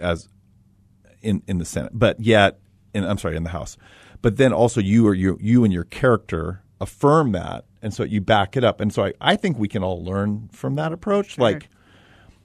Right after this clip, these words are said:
Speaker 1: I, in some way, all of us have to play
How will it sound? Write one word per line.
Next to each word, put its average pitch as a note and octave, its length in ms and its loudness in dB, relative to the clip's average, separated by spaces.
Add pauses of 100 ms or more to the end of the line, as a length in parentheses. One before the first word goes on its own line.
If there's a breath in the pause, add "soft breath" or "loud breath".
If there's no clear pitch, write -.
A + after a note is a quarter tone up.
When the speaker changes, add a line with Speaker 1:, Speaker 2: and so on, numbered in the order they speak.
(180)
Speaker 1:
I, G#2+ 120 -6 (140)
in A#2 120 4
some F#3+ 380 2
way, G#2 380 4 (140)
all D3 300 6
of A2+ 100 0
us G2+ 160 0
have G#2 220 0
to G#2 80 -6
play F#2+ 440 0